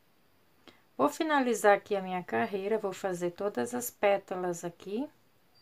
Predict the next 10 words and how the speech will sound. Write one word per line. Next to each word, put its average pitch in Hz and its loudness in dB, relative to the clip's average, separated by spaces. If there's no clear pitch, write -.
E 220 -12
aí, 208 -6
eu 240 -2
volto, 170 -6
gente, 170 -18
ó, - -20
vai 175 -12
ficando 208 -10
assim. 262 -8
Ok? 262 -6